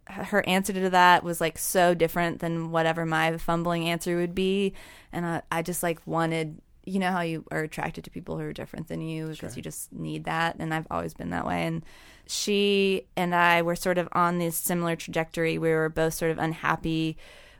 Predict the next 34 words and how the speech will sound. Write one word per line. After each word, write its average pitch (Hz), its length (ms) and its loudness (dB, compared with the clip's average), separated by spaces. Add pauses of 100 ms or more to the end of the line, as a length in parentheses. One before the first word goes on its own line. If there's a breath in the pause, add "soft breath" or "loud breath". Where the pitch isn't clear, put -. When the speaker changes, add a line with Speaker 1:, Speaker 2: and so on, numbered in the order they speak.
Speaker 1:
with 170 320 -4
our 156 540 4 (580)
path, - 600 0
really, 175 540 -4
in 175 160 -2
life. 180 320 0
And 165 320 -4 (520 loud breath)
she - 200 0
hadn't 208 220 4
been 185 160 4
making 165 340 0
art 180 160 4
for - 80 0
a 180 80 4
while. 165 220 4
She - 160 -6
was 202 160 0
working 160 260 0
at 160 100 -6
Dozen, 165 320 0
actually, 170 520 -2
and 170 320 0 (200)
she's 175 280 -6
a 165 80 -6 (200)
sh-, - 160 -8 (120)
super 180 360 -4
talented 170 580 -4
baker 165 340 -2
and 160 200 -2
cook 165 380 -4
and 160 340 -4
all 170 200 -2
of 165 80 -4
that. 160 320 0